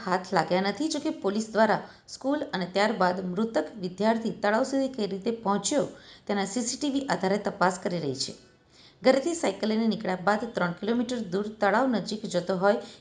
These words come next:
એવું સી સી ટી વીમાં કેદ થયું છે. સચિનમાં સચિન જી આઈ ડી સી વિસ્તારમાં આવેલી લક્ષ્મી વિલા સોસાયટીમાં રહેતા આમોદભાઈ ઝા સિમેન્ટની કંપનીમાં કામ કરી પત્ની તથા એક પુત્ર, પુત્રી સહિતના પરિવારનું ગુજરાન ચલાવે છે.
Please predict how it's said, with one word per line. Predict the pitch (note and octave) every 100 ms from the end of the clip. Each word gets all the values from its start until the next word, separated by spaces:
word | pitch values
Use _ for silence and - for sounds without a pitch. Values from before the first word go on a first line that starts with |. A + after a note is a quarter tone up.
| -
એવું | F3
સી | -
સી | A#3+ C#4+
ટી | C#4
વીમાં | B3 B3 C4+
કેદ | F#3 E3+ G#3
થયું | G#3+ D3+ C3+
છે. | - - - _ _ - - -
સચિનમાં | - C#4+ D4+ D#4+ E4
સચિન | D#4+ - G#3 C4 D#4
જી | G#3+ G3
આઈ | F#3
ડી | G3
સી | A#3
વિસ્તારમાં | F#3+ F#3 F#3+ G3 G3 -
આવેલી | F3 A3+ F#3+ - - -
લક્ષ્મી | A#3+ A#3+ C#4 D4
વિલા | A#3+ G3+ A3
સોસાયટીમાં | G#3 F#3+ F#3+ G3+ F#3+
રહેતા | F3 E3 G#3 A#3+ - - -
આમોદભાઈ | G3 A3+ C4+ C4 G#3+ G#3+ G#3+
ઝા | F3+ G3+ F3+ -
સિમેન્ટની | - C4+ C4 C#4+ C#4 C#4+
કંપનીમાં | C#4 F#3+ - G#3+ A3+
કામ | F3+ E3
કરી | E3 E3+ G#3+ A3+
પત્ની | - F3 E3 G#3 - - -
તથા | G#3 G3 -
એક | - -
પુત્ર, | F#3+ - A3 - - -
પુત્રી | A#3 B3+ D4+
સહિતના | C#4+ A3+ G#3+
પરિવારનું | G#3 F3+ F3+ F#3+ A3+
ગુજરાન | F#3+ F3 E3 F#3
ચલાવે | G#3 F#3 D3
છે. | C#3 -